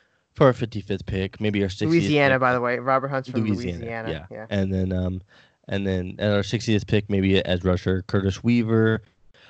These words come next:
Speaker 1: uh, Yetur Grom-, Gross-Matos, if he's still there, possibly, I'm not sure. Um, and, oof.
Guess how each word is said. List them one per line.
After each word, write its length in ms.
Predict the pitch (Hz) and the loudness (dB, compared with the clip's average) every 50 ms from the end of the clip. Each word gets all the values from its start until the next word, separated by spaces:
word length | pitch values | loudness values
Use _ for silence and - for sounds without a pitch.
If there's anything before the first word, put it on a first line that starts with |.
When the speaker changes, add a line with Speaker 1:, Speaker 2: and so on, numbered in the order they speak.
| _ - - | _ -8 -4
Speaker 1:
uh, 60 | 98 | -2
Yetur 460 | 98 98 98 101 95 110 101 92 - - | -2 0 0 -2 0 0 -2 -2 -2 -4
Grom-, 340 | - 90 87 82 82 85 - - - | -2 0 0 0 -2 -6 -10 -10 -4
Gross-Matos, 640 | 101 101 90 92 - 110 113 120 117 - 120 110 - | -2 0 0 0 0 0 -2 0 0 -2 -2 -2 -2
if 80 | 98 82 | -4 -6
he's 120 | 87 85 | -6 -8
still 240 | - - 110 107 101 | -4 0 2 4 4
there, 220 | 95 98 98 95 95 98 - | 4 4 2 2 0 -4 -8
possibly, 380 | - - 90 92 - 87 92 90 | -8 -6 -6 -6 -4 -2 -2 -2
I'm 60 | 90 | -2
not 140 | 87 - - | -4 -6 -6
sure. 300 | - - 101 98 98 98 - _ _ _ _ _ _ _ _ _ - | 0 2 2 2 2 -2 -6 _ _ _ _ _ _ _ _ _ -8
Um, 540 | 156 98 95 92 92 90 90 90 90 87 90 _ _ _ _ _ _ _ _ _ _ _ _ _ _ - - | -4 -2 -2 0 -2 -2 -4 -4 -6 -10 -12 _ _ _ _ _ _ _ _ _ _ _ _ _ _ -18 -10
and, 840 | - 104 104 101 98 101 101 101 101 98 101 101 101 98 98 98 - - - - | -4 -2 0 0 0 2 0 0 0 0 0 0 0 -2 -4 -6 -8 -12 -12 -6
oof. 320 | - 113 98 87 - - | -4 -2 -4 -4 -6 -14